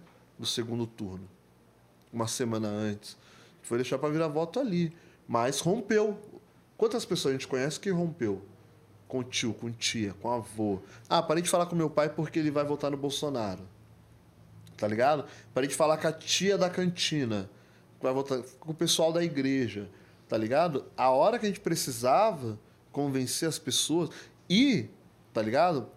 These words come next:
Aquela velha história, assim, mano, se você vai pra universidade, vai, consuma tudo que você puder, pega esse conhecimento, traz,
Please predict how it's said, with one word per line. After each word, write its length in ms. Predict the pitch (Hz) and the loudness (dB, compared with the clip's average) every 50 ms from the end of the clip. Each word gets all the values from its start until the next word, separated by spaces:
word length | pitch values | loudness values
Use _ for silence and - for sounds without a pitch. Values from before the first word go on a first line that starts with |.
| - - - _ | -20 -20 -10 _
Aquela 380 | - 139 - - - 185 202 196 | -4 -4 -2 0 2 4 4 4
velha 220 | 165 170 202 226 | 4 4 2 2
história, 420 | 226 - - - - 208 196 170 143 | 4 2 2 4 6 6 6 4 4
assim, 140 | - - 147 | 0 -2 -2
mano, 180 | 170 180 143 117 | 0 0 0 0
se 140 | - - | -2 -2
você 240 | 123 139 147 - - | -2 -2 0 0 0
vai 280 | 90 87 110 123 139 160 | 0 2 2 2 2 2
pra 140 | - 135 127 | 0 -2 -2
universidade, 960 | 123 120 113 107 - - - 104 101 104 117 117 113 104 95 87 - 95 87 - _ _ _ _ _ _ _ _ - - - - - - - - - - - | -2 -2 -2 -2 -4 -6 -8 -10 -6 -2 0 2 2 2 0 -4 -8 -14 -14 -18 _ _ _ _ _ _ _ _ -20 -20 -20 -20 -20 -20 -20 -20 -20 -20 -16
vai, 520 | - 110 110 120 113 113 110 107 101 95 - - - - _ - - - _ _ _ - - _ - - - | -8 -2 0 2 2 4 2 0 -2 -6 -10 -18 -20 -20 _ -20 -20 -20 _ _ _ -20 -20 _ -20 -12 -6
consuma 600 | - 147 143 - - - - - 156 151 151 143 147 - - - - | -4 0 4 6 6 6 6 4 2 2 0 -2 -4 -6 -12 -4 0
tudo 240 | 180 175 180 160 165 | 2 2 4 2 0
que 100 | - 147 | -2 -2
você 240 | 139 135 - - | -2 0 0 0
puder, 540 | - - - 120 113 110 110 107 101 98 - - - - - - _ - - - | -2 -6 -10 -6 -2 0 2 2 0 -2 -4 -10 -20 -20 -20 -20 _ -20 -6 -2
pega 260 | - 165 156 170 156 151 | 0 2 2 2 2 2
esse 220 | 143 - - - | 2 2 2 2
conhecimento, 840 | - 139 131 127 - - - 113 117 123 123 117 110 - - 98 - - - - - - _ _ _ _ _ _ | 0 0 0 2 2 2 0 0 0 0 0 0 -2 -6 -10 -12 -12 -16 -20 -20 -20 -20 _ _ _ _ _ _
traz, 720 | - 143 135 135 139 139 127 101 92 - - - - - | 0 2 4 4 4 2 0 0 -2 -2 -2 -2 -4 -6